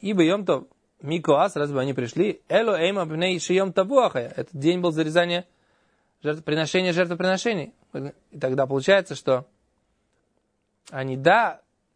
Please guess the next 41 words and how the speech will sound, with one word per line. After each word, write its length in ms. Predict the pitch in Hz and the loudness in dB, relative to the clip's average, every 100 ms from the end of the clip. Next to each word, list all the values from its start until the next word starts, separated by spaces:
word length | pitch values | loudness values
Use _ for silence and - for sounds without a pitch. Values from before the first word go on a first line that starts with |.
| _ - | _ -12
откладывали 560 | 139 - 170 160 139 | -8 4 4 4 -2
эти 120 | 123 127 | -6 -4
жертвоприношения 640 | 127 117 131 127 156 139 | -6 -4 -6 -2 -2 -2
на 80 | 120 | -2
следующий 320 | 139 120 120 | -2 -2 -6
день. 200 | 127 165 | -6 -6
Лой 200 | 175 226 | -2 0
каши, 280 | 220 196 156 | 2 0 0
нет 140 | 180 185 | -8 -6
противоречия. 520 | 185 180 143 120 - _ _ _ _ _ _ - | -2 0 0 -4 -14 _ _ _ _ _ _ 0
Кан 380 | 196 208 175 | 2 2 -2
би 100 | 151 | 0
йом 220 | 165 175 135 | 0 0 -2
тов 140 | 123 | -8
шиха 240 | - 156 | 0 2
льет 340 | 147 139 131 - - | 2 2 -2 -4 -20
ахара 320 | 151 139 127 | -2 -2 0
шабас, 420 | - 131 147 - _ | -2 -4 -4 -10 _
после 260 | - 135 135 | -6 -6 -6
субботы. 480 | - 135 123 - 226 _ _ _ _ _ _ _ _ _ _ _ - | -4 -2 -2 -4 -14 _ _ _ _ _ _ _ _ _ _ _ -2
Кан 280 | 160 196 214 | 0 0 -2
би 80 | |
йом 220 | 247 302 240 | -2 -2 0
тов 200 | 233 190 | 0 -2
шиха 300 | 175 202 214 | 0 2 2
льет 180 | 208 | 2
бы 100 | 190 | -2
шабас. 300 | 156 131 123 | 0 -2 0
Это 160 | 147 196 | -4 -2
йом 160 | 233 233 | -2 0
тов, 80 | |
когда 140 | 185 180 | 0 0
выпадает 320 | 160 160 156 | 0 0 0
на 80 | 147 | -4
субботу. 280 | 147 - - | -4 -6 -6
Когда 160 | 147 | -2
йом 140 | 180 196 | 0 0
тов 80 | |
выпадает 260 | 185 196 202 | -2 -2 -2
на 100 | 196 | -2
субботу, 540 | - 247 311 240 226 | -2 2 2 2 -2